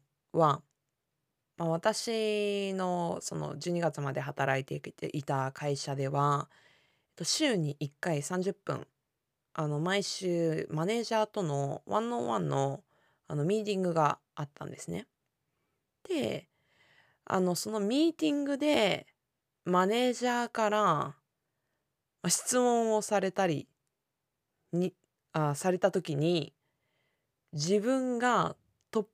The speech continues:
発的に出る言葉に委ねた、委ねたんですよ。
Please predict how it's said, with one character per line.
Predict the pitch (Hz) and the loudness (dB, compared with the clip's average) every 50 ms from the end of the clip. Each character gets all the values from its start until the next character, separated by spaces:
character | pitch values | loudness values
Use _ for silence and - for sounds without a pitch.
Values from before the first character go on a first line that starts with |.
| _ - | _ -4
発 | 233 240 240 - - | -4 -4 -4 -4 -8
的 | - 214 202 - - 196 | -6 -6 -6 -6 -4 -4
に | 202 202 196 185 175 165 160 - _ | -2 -2 0 -2 -2 -4 -6 -6 _
出 | - 196 202 | 4 4 6
る | 190 156 131 123 - - _ _ _ _ _ _ _ _ _ _ _ _ _ _ _ _ _ _ - - | 6 4 0 -2 -4 -10 _ _ _ _ _ _ _ _ _ _ _ _ _ _ _ _ _ _ -4 -2
言 | 180 - 202 190 | 2 4 4 6
葉 | 190 185 190 - _ _ _ _ _ _ _ _ - | 6 6 4 2 _ _ _ _ _ _ _ _ 2
に | 156 151 | 6 6
委 | 156 | 8
ね | 156 170 165 160 | 10 10 8 8
た、 | 156 185 - - | 6 4 0 2
委 | - 156 151 | 2 2 4
ね | 151 170 175 175 170 | 4 4 6 6 6
た | 170 156 | 6 6
ん | 135 | 4
で | 127 135 | 4 0
す | - 135 | 0 0
よ。 | - - | -2 -4